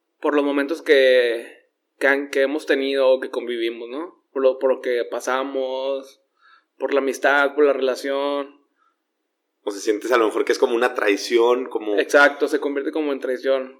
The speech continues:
Speaker 1: Pero esto no implica que, que tengas que estar atado a, por, por toda tu vida a algo que ya pasó, ¿no? Por más grande o mínimo que sea el problema, yo digo que la, la mejor solución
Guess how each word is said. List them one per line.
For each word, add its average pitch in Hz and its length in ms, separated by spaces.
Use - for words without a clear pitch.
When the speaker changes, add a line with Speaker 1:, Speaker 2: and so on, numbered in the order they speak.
Speaker 1:
Pero 165 680
esto 139 200
no 160 80
implica 156 400
que, 123 440
que 135 120
tengas 135 300
que - 80
estar 143 200
atado 139 600
a, 113 520
por, - 320
por 123 220
toda 135 240
tu 139 100
vida 135 840
a - 140
algo 135 240
que 135 80
ya 120 120
pasó, 147 320
¿no? 147 360
Por 147 160
más 151 180
grande 202 280
o 180 60
mínimo 185 440
que 143 120
sea 156 160
el 156 80
problema, 160 340
yo 170 140
digo 170 120
que 151 140
la, 127 300
la 139 140
mejor 143 260
solución 170 520